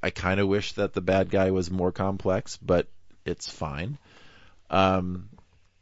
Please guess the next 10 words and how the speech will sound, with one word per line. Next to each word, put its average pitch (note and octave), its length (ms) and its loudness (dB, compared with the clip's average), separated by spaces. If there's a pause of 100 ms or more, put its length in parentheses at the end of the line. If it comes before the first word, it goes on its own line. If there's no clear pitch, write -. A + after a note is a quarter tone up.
(720)
uh, G#3 240 6
my G#3+ 160 6
rating F3 420 4
for F3 140 0
the D#3 100 0
show D#3+ 240 4
out D3 140 4
of C#3+ 60 -4
five C#3+ 280 4
Batarangs, C3+ 760 0